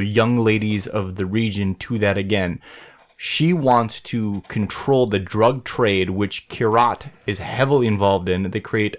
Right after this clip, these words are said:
I think, a lot of heroin and opium was the things that they're doing. And she wants to use that to help, help rebuild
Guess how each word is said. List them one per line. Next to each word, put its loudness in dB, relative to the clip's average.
I -2
think, -6
a 0
lot 0
of -4
heroin 0
and -2
opium -2
was -6
the -10
things -6
that -8
they're -8
doing. -2
And -2
she 0
wants 2
to -4
use 0
that 2
to -6
help, -2
help 0
rebuild 2